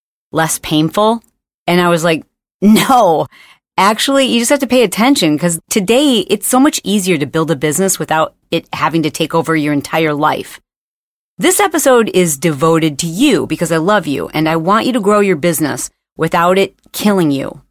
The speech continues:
without it putting a wedge between you and the people that you love. I want you to grow your business and reach more people and make more money, and I want you to have fun doing that. And if that's ever gonna happen, you're gonna have to break some of the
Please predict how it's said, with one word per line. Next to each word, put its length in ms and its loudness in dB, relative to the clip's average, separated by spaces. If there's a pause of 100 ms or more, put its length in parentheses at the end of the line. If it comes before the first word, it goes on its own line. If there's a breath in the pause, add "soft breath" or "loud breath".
(100)
without 300 0
it 120 0
putting 220 -2
a 80 2
wedge 400 -2
between 400 -2
you 440 0
and 140 -2
the 60 -4
people 380 -6
that 120 -6
you 120 -8
love. 460 -8 (360)
I 100 2
want 220 2
you 60 -2
to 80 0
grow 160 2
your 180 2
business 340 0
and 240 -4
reach 300 -2
more 200 2
people 680 -2
and 180 2
make 280 0
more 180 4
money, 460 2 (280)
and 120 -2
I 20 4
want 240 2
you 60 -6
to 60 -2
have 120 0
fun 460 2
doing 380 4
that. 440 -8 (480)
And 100 0
if 80 -2
that's 220 0
ever 220 2
gonna 160 2
happen, 380 2
you're 120 2
gonna 220 2
have 260 0
to 80 0
break 400 -2 (240)
some 340 0
of 160 -2
the 240 0